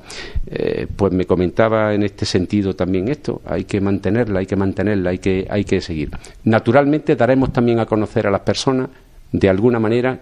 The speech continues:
que hay otras partituras y otras marchas que se le han escrito a Jesús. Aparte del himno de Cebrián, se le han escrito otras.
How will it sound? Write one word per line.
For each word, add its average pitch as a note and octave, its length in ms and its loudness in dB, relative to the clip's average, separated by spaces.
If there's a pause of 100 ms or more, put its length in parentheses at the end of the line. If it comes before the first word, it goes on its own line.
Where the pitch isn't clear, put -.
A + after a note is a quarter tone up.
que C#3 100 6
hay C#3 240 4
otras C3+ 300 0
partituras G#2 680 0
y F#2+ 100 0
otras A2+ 220 0
marchas A2+ 320 0
que A#2 100 0
se A2+ 140 0
le A#2 80 4
han B2+ 120 2
escrito B2+ 320 0
a A2 40 4
Jesús. - 480 -4 (1160)
Aparte D3 360 2
del D3 120 2
himno C3 160 2
de A#2 60 -4
Cebrián, B2 260 2
se C3 120 -2
le G#2 80 2
han C#3 120 2
escrito A#2+ 380 0
otras. F#2 280 0